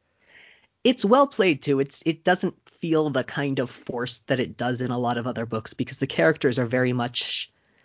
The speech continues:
there on their own as themselves and for themselves. They also have great names,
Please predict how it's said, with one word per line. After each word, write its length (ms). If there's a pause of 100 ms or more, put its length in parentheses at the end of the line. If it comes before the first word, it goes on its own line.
(400)
there 320
on 200
their 180
own 320
as 220
themselves 420
and 120
for 200
themselves. 400
They 100
also 180
have 160
great 280
names, 260